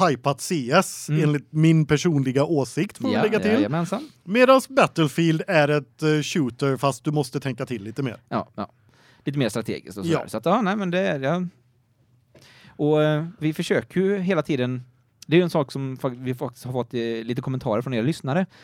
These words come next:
Speaker 2: att, eh, vi, vi är ganska duktiga på att för, även förklara för folk som kanske inte är jätteinsatta i de olika spelen. Eh, så att vi försöker ju hela tiden förklara på olika sätt, som, precis som jag gjorde här nu med andra
Speaker 1: Att vi,
Speaker 2: spel som
Speaker 1: ja,
Speaker 2: man kan
Speaker 1: vi drar jämförelser.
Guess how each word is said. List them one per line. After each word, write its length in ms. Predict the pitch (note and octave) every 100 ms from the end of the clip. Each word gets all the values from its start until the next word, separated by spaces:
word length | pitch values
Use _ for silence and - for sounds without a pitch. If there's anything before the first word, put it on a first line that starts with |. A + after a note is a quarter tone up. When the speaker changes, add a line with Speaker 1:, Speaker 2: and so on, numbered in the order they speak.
| - - _ -
Speaker 2:
att, 320 | A#2+ B2 -
eh, 60 |
vi, 1080 | A#2+ A#2+ A#2 A2+ A2 A2 A2+ A#2+ A#2+ A2+ A2
vi 120 | B2+ B2
är 40 |
ganska 320 | C3 C#3+ B2
duktiga 320 | C3 - A2+
på 160 | A2+ A#2
att 80 | A2
för, 100 | B2+
även 260 | A2 G#2+
förklara 380 | G2+ B2 A#2 G#2
för 100 | G#2
folk 220 | G#2+ G#2
som 120 | - -
kanske 220 | G#2+ A#2
inte 200 | A2 G#2+
är 100 | A2
jätteinsatta 840 | A#2+ B2+ A2+ B2 A2+ - B2 -
i 100 | C3+
de 120 | A#2+ A#2+
olika 220 | A2+ A#2+
spelen. 380 | D3 C#3 G3+ D3 - - - - _ _
Eh, 440 | - A2+ A2 G#2+ G#2+
så 120 | -
att 60 | C3
vi 100 | C#3+
försöker 460 | D#3 E3+ A#2 - E3
ju 20 |
hela 160 | D#3+
tiden 300 | A#2+ A#2 G#2
förklara 540 | G#2 B2 C3+ G#2 G#2 A#2+
på 320 | A#2+ G#2+ A2+
olika 260 | A2+ G#2 G#2
sätt, 220 | F#2 -
som, 300 | G#2+ G#2+ B2+
precis 280 | B2+ A#2 G2
som 140 | G#2
jag 220 | F#2+ G2
gjorde 180 | G#2+ G2
här 180 | A2+ C#3
nu 140 | A#2+
med 160 | F#2 F#2+
andra 180 | G2+ A2+
Speaker 1:
Att 60 |
vi, 40 | D3
Speaker 2:
spel 180 | A2 F#2+
som 80 |
Speaker 1:
ja, 60 | F#3+
Speaker 2:
man 60 | C#3+
kan 60 |
Speaker 1:
vi 40 | D#3
drar 200 | E3 C#3+
jämförelser. 880 | D3 D3+ C#3 B2 A#2 B2 B2 E3+ C#3